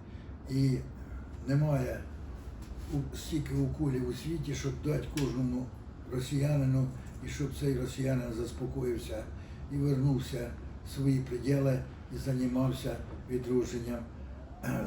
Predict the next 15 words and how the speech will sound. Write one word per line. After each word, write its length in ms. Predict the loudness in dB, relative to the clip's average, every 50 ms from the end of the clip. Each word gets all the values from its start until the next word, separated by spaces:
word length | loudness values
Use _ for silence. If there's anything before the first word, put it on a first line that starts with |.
| 2
Росії, 500 | 2 2 2 2 2 4 4 4 4 2 2 0 -2
Російської 520 | -4 -4 -4 -4 -4 -4 -4 -4 -4 -4
Федерації, 540 | -4 -4 -2 0 0 0 0 -2 -6 -8 -8 -8 -10 -10 -10 -12 -12 -12 -8 -4
займався 580 | 0 4 4 6 6 6 6 4 4 2 0 0
створенням 720 | -2 -2 -2 0 2 2 2 2 2 2 0 0 0 0
Росії 580 | 0 0 0 -2 0 -2 -2 -2 -2 -2 -4 -6 -8 -10 -12 -12 -10 -8 -2
як 200 | 0 0 0 2
республіки, 680 | 2 2 2 0 0 0 0 0 0 -2 -4 -6 -6 -6 -6 -8 -10 -12 -12 -10 -10 -10 -4 0
займався 600 | 2 2 2 2 2 2 2 2 2 0 -2 -2 -4
створенням 640 | -4 -4 0 2 2 4 4 2 2 2 0 0 0 -4 -8 -10 -10 -12 -12 -12 -12 -12 -12 -12 -10 -12 -10 -8 -2
Руської 640 | 2 4 4 6 8 8 6 6 4 0 2 2 4
Республіки, 680 | 4 4 2 2 0 -2 -2 -2 -2 -4 -4 -4 -6 -6 -6 -8 -10 -10 -10 -10 -12 -10 -10
щоб 240 | 0 4 4 4 4 2 -2 -6 -8 -4 0
русські 640 | 2 4 4 6 6 6 4 4 2 2 2 4 4
мали 440 | 6 6 6 6 6 6 6 4 2